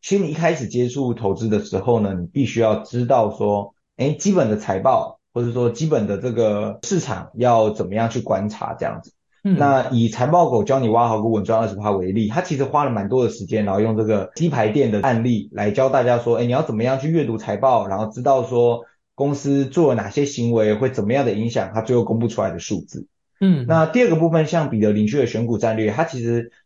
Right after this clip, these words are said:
Speaker 1: 就非常详细的写了彼得林区这个人他一辈子是怎么样进行选股的。那彼得林区其实是蛮有名的生活选股的这个投资人，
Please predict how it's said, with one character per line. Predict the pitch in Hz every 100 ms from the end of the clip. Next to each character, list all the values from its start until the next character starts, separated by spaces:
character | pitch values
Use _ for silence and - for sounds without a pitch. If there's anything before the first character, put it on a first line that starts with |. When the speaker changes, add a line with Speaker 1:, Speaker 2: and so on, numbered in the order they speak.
| _
Speaker 1:
就 | 147 135 123
非 | 120 180
常 | 143 113
详 | 113 107
细 | 113 160
的 | 120
写 | 104 107 92
了 | 90
彼 | - 101
得 | 101
林 | 101 104
区 | - 120 120 117
这 | 131
个 | 120
人 | 101 92 92
他 | 90 113
一 | 101
辈 | 107 131 101
子 |
是 | 87 107
怎 | 95
么 | 98
样 | 107 104 - _ _ _
进 | 139
行 | 113
选 | 104 104 120
股 | 123 90
的。 | - - _ _
那 | -
彼 | 135 131
得 |
林 | 127 135
区 | 196
其 | 151 127
实 | 123
是 | 139 143 123
蛮 | 113 120
有 | 170 117
名 | 98 95
的 | 104
生 | 104 143 156
活 | 131 107 104
选 | 104 107 113
股 | 113 95
的 | 95 92
这 | 110
个 | 107 101 98
投 | - 92
资 | 104
人， | 107 - -